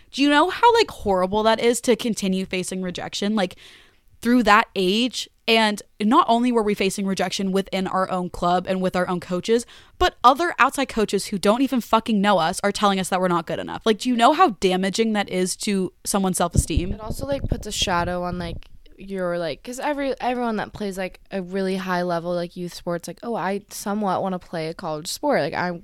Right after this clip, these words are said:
Speaker 2: like, that would be cool for me." And, like, after you get rejected a couple times, you, like, have to sit there, look yourself in the mirror and be like,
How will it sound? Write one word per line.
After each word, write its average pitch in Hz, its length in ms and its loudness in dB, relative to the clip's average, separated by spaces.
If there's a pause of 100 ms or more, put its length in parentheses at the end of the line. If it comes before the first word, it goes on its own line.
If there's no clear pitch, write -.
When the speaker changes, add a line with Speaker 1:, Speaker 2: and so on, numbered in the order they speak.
(100)
Speaker 2:
like, 180 200 -10
that 190 120 -4
would 180 120 -6
be 180 80 -10
cool 285 240 -2
for 233 120 -8
me." 175 240 -6 (520)
And, 247 80 -12
like, 262 160 -6
after 285 320 -2
you 269 140 -10
get 233 180 -2
rejected 190 340 -6
a - 40 -20
couple 208 160 -10
times, 208 280 -4
you, 208 80 -6
like, 202 360 -4
have 254 240 0
to 330 100 -6
sit 214 260 -6
there, 214 180 2
look 202 200 -6
yourself 220 240 -6
in 196 60 -12
the 208 80 -8
mirror 185 180 -4
and 180 80 -8
be 180 60 -4
like, 170 200 -6